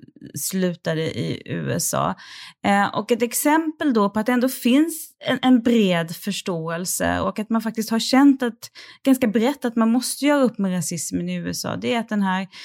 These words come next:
beslutet att göra den här dagen till slut till helgdag i hela landet, den har varit i, på några ställen, inte minst då i Texas, det togs, eh,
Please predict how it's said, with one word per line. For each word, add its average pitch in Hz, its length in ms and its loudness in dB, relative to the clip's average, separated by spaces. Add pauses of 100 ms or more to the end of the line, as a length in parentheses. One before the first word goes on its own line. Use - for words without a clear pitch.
(440)
beslutet 214 480 2
att 190 160 -2
göra 202 260 2
den 220 180 2
här 190 120 2
dagen 165 300 2
till 170 120 -4
slut 165 320 -4
till 175 100 0
helgdag 156 680 -2
i 127 300 -6
hela 160 320 -2
landet, 160 440 -2
den 180 140 -6
har 185 100 -4
varit 170 280 -10
i, 175 120 -10 (380)
på - 60 -6
några 160 220 -4
ställen, 165 440 -4
inte 160 180 -6
minst 151 200 -6
då 175 60 -6
i 165 40 -8
Texas, 160 480 -6 (480)
det 226 160 0
togs, 226 400 2 (240)
eh, 160 160 0